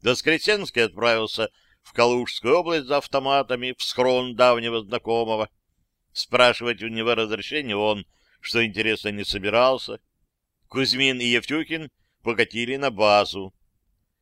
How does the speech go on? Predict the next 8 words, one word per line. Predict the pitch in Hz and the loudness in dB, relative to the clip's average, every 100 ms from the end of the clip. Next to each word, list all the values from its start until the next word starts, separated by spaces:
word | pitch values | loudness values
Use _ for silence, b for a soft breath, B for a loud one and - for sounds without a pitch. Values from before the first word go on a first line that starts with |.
| - | 0
Они | 123 139 139 | 2 2 -2
проехали | 131 156 156 135 127 | 0 2 2 2 0
мимо | 127 127 120 107 b | 0 2 2 2 b
погрузившегося | - 123 123 110 131 - 120 117 120 113 | -4 -2 -2 -2 -4 -2 -4 -2 -2 0
в | |
капот | 117 110 120 113 | 0 0 0 -2
приоры | - 110 117 110 | -4 -4 -2 -2
мужика, | 107 95 104 - 151 | -4 -6 -6 2 4